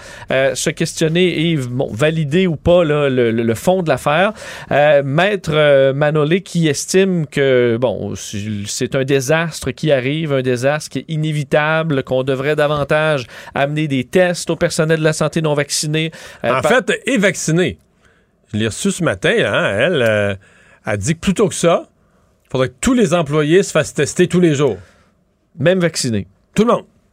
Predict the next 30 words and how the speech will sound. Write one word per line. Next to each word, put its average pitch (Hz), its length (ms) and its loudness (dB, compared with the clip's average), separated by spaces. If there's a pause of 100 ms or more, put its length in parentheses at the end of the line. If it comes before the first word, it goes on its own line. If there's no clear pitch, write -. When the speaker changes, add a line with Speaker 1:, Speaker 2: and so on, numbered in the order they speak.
(260)
Speaker 2:
Et 110 60 -6
si - 100 -2
on 151 40 2
veut 180 120 4
vraiment 190 320 2
protéger 160 380 0
le 170 80 0
public, 139 340 -2
c'est 131 100 -4
ça 143 120 -2
qu'il - 60 -6
faudrait 131 260 2
faire. 110 200 -2 (160)
Tous 208 120 2
les 165 200 4
em-, 156 120 0 (120)
plutôt 202 280 2
que 160 60 -6
d'avoir 156 460 2
des 135 160 -2
employés 147 320 0
strictement 139 540 -2
vaccinés, 123 560 -2 (680)
tout 175 100 4
le 170 60 6
monde 180 220 4
testé 160 320 0
tous 156 140 -2
les 143 120 0
jours. 127 240 -2